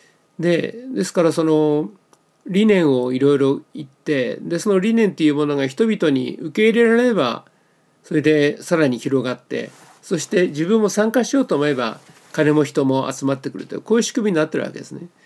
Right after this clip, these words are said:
ですからやっぱりその担い手ってのはその民衆でありますから、え、企業も民衆の一員でありますから、やっぱり民と共に政治を運営すると。で、やっぱりこの先々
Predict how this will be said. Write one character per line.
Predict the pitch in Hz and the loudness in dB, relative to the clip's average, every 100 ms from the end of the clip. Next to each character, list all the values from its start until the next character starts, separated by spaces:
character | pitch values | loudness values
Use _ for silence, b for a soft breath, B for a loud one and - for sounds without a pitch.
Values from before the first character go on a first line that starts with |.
| b b b b b | b b b b b
で | 214 | -6
す | 202 | -2
か | 196 | 2
ら | 160 | 2
や | 156 | 2
っ | |
ぱ | 185 | 0
り | 151 | 0
そ | 185 | 0
の | |
担 | 165 160 185 | 2 2 2
い | 180 | 2
手 | 190 | 0
っ | |
て | 185 143 | 0 -6
の | |
は | 123 | -6
そ | 117 | -8
の | |
民 | 127 139 | -2 -2
衆 | 139 151 | -2 -4
で | 147 | -2
あ | 143 | -2
り | |
ま | 147 | -2
す | 147 | -4
か | - | -8
ら、 | - - 208 302 _ b b b _ | -12 -10 -10 -12 _ b b b _
え、 | 123 | -12
企 | 131 156 | -6 -2
業 | 135 123 | -2 -2
も | 120 | -2
民 | 131 131 | 0 0
衆 | 143 | -2
の | 127 | -2
一 | 123 | -2
員 | 139 131 | -2 -2
で | |
あ | 131 | -2
り | 127 | -4
ま | 127 | -6
す | |
か | - | -12
ら、 | - - - b b b b _ | -14 -14 -18 b b b b _
や | 170 | -10
っ | |
ぱ | - 214 | -2 0
り | 160 | 0
民 | 175 180 151 | 0 -2 -2
と | 135 | -2
共 | 151 151 | 0 0
に | 123 120 - - | -2 -6 -12 -18
政 | - 139 120 | -2 0 0
治 | 123 | -2
を | |
運 | 123 120 | -4 -8
営 | 120 | -8
す | - | -10
る | 107 | -12
と。 | - - 143 165 | -10 -12 -14 -6
で、 | 151 147 - | -4 -4 -6
や | - | -6
っ | |
ぱ | 175 | -6
り | 160 | -2
こ | 143 | -4
の | 139 135 b b b _ | -4 -6 b b b _
先 | - 151 | -10 -4
々 | 262 | 0